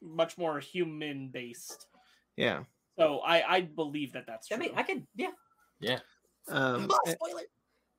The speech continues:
Speaker 2: eh, yeah, well, the, the, I don't wanna tell you the, the, the, the kind of big one in case it's true.
Speaker 3: No, don't tell me
Speaker 2: Um,
Speaker 3: that.
Speaker 2: uh, but I also like enjo-, I also like seeing more wildlife in the Upside Down. Like, we see, like, his back creatures, like, it makes the Upside Down feel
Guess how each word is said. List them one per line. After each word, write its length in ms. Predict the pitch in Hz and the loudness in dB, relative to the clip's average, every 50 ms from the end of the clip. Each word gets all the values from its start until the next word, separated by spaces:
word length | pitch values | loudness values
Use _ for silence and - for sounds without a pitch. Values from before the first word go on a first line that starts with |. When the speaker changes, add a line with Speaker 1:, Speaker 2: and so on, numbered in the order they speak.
| _ _ - | _ _ 6
Speaker 2:
eh, 120 | 175 165 175 | 8 8 8
yeah, 340 | 185 185 165 156 151 160 160 - | 10 8 8 6 6 2 6 10
well, 160 | 190 196 190 | 10 10 10
the, 240 | 175 180 190 185 170 | 10 10 12 12 12
the, 200 | 160 180 160 160 | 12 10 10 10
I 60 | 180 | 10
don't 100 | 185 180 | 10 10
wanna 180 | 170 151 135 | 10 8 6
tell 160 | - - 131 127 | 6 6 6 8
you 240 | 120 120 120 120 - | 8 8 6 4 2
the, 140 | 110 110 107 - - | -2 -4 -4 0 2
the, 140 | 143 127 - - | 2 2 2 4
the, 100 | - 151 - - | 4 4 4 4
the 100 | - 160 | 2 6
kind 140 | - 180 | 8 8
of 60 | 165 139 | 10 10
big 120 | 139 131 | 10 8
one 100 | 135 131 | 8 6
in 60 | 131 123 | 6 6
case 200 | 165 147 - - | 6 6 6 4
it's 100 | - - | 0 -2
true. 480 | - - - - 131 123 120 120 117 - - - - | -4 -2 2 4 4 4 4 2 0 -4 -12 -12 0
Speaker 3:
No, 160 | 165 156 143 | 4 4 6
don't 120 | 139 143 139 | 8 8 8
tell 200 | 139 139 131 123 | 8 8 8 6
me 60 | 95 | 2
Speaker 2:
Um, 60 | 95 92 - - _ _ _ _ _ _ _ - _ _ _ - | -2 -8 -14 -16 _ _ _ _ _ _ _ -20 _ _ _ 4
Speaker 3:
that. 40 | 151 | 8
Speaker 2:
uh, 400 | 143 139 139 135 127 123 131 131 - - _ _ _ _ | 8 10 10 10 8 6 4 2 0 -6 _ _ _ _
but 100 | - 160 | 12 12
I 40 | 175 | 12
also 280 | 185 185 - 220 190 185 | 12 12 10 10 10 12
like 220 | 175 170 165 - | 12 10 10 8
enjo-, 280 | 190 165 143 131 160 - - | 6 2 4 2 2 4 6
I 160 | 156 156 156 | 6 8 8
also 220 | 143 165 160 - | 8 6 6 6
like 140 | 180 160 147 - | 6 6 4 4
seeing 460 | - - 160 156 156 151 143 139 - - - - - | 4 4 6 6 6 4 2 0 -2 -6 -10 -4 2
more 280 | 143 139 139 143 143 131 | 6 8 10 10 10 10
wildlife 540 | 123 135 135 135 139 139 156 151 151 151 - | 10 10 10 10 10 10 8 8 8 6 4
in 60 | 156 | 4
the 80 | 151 151 | 4 4
Upside 180 | 143 - - 160 | 4 6 4 6
Down. 160 | 156 156 156 | 6 8 8
Like, 140 | 151 143 - | 6 4 4
we 60 | 139 | 2
see, 120 | 120 - 147 | 2 2 2
like, 160 | 127 127 117 | 2 2 2
his 340 | - 143 123 123 123 127 117 | 4 4 4 4 2 0 0
back 240 | 127 143 123 117 - | 0 0 0 0 2
creatures, 300 | - 151 139 - 147 139 | 0 0 0 0 0 0
like, 100 | 143 139 | 0 2
it 40 | 139 | 2
makes 180 | 139 139 - - | 0 0 2 4
the 100 | 151 135 | 4 4
Upside 220 | 131 - 143 135 | 4 4 4 4
Down 160 | 127 127 123 | 6 4 4
feel 320 | 117 - 131 127 127 127 | 4 4 6 6 6 4